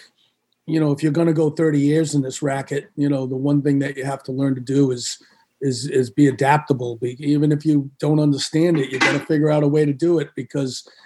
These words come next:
you know, thirty years is a long time for people and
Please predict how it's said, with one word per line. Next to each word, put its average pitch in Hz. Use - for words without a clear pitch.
you 151
know, 143
thirty 165
years 170
is 143
a 147
long 151
time 170
for 139
people 165
and 123